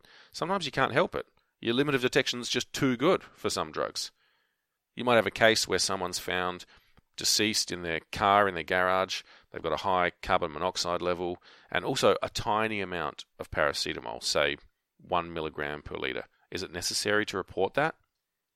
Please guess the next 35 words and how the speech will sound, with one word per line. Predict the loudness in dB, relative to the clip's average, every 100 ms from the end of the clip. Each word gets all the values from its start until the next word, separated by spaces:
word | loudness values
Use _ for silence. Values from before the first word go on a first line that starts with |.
| _ _ _
Or | -2 0
again, | 4 2
talking | 0 -4 -2
about | 2 2
metabolites, | 2 -2 0 4 2 2 -6 -14 -16 -2
what | 4
about | 8 6 6
active | 2 2 -4 -6
metabolites | -2 2 2 4 2 2 0
that | 2
are | 2
also | 0 -4 -2
drugs | 0 4 4 2
themselves, | -6 -2 2 2 2 -4 -10 -12 _ _ _ _ _
but | 4 6
are | 4
clearly | 0 2 2 2
present | 6 6 6
in | 0 -8
the |
case | -2 0 2 0 -4 _ 2
as | 4 4
the | -2
metabolite? | -8 -6 -4 -2 -4 -4 _ _ -4
So, | -2
for | 0 -2
example, | 0 0 -2
codeine | 2 6 6 4 -2 -8 _ _ _ _
is | -10 -8
metabolized | 0 2 4 4 2
to | 0
both | -2 -4 0
hydrocodone | 0 0 0 0 2 2 0 -2 -6
and | -8 -6 0
dihydrocodone, | 2 2 0 -2 -4 -6 -2 0 -2 -8